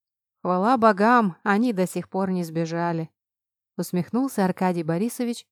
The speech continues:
и чуть скривился, как от приступа боли.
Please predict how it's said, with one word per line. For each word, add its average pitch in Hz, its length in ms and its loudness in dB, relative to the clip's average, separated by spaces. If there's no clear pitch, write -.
и 302 120 0
чуть 262 300 -2
скривился, 214 640 0
как 190 280 -2
от 170 140 -4
приступа 175 480 -6
боли. 170 380 -6